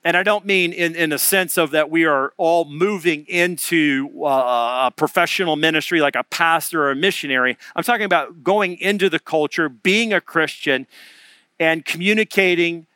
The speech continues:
sharing, and showing the love of Christ in any sphere or influence that you have in whatever category that is.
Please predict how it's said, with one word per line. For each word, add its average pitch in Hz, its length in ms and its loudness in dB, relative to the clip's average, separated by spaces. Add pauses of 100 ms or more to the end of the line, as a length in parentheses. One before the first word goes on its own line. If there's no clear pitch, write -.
(100)
sharing, 202 500 0
and 180 100 -4
showing 180 280 0
the 170 80 2
love 170 180 4
of 160 120 -6
Christ 151 380 0
in 160 160 -2
any 220 420 0
sphere 175 480 0
or 151 220 -2
influence 156 480 -2
that 147 200 -2
you 120 100 -6
have 127 420 2
in 147 180 -2 (120)
whatever 160 320 0
category 139 540 0
that 127 180 2
is. 131 400 -2